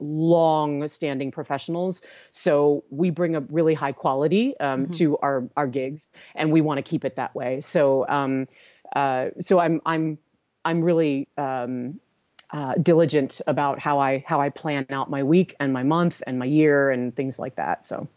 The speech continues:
Speaker 1: yeah.
Speaker 2: I appreciate how you have, one,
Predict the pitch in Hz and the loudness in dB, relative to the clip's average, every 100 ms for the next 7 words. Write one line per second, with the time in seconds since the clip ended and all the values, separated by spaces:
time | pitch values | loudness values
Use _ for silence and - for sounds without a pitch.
0 | - 147 139 127 - _ _ _ _ _ | -8 -6 -8 -14 -20 _ _ _ _ _
1 | _ _ - 202 214 226 240 247 254 247 | _ _ -6 -2 -2 -2 -2 -2 -4 -6
2 | 233 - 190 - 220 214 - 208 170 - | -8 -8 -10 -8 -8 -8 -8 -6 -6 -10
3 | _ - 190 175 170 175 180 185 185 196 | _ -12 -8 -6 -6 -4 -4 -6 -8 -8
4 | 170 147 151 160 - _ _ _ 170 180 | -8 -8 -10 -14 -18 _ _ _ -8 -6
5 | 170 147 160 | -4 -6 -8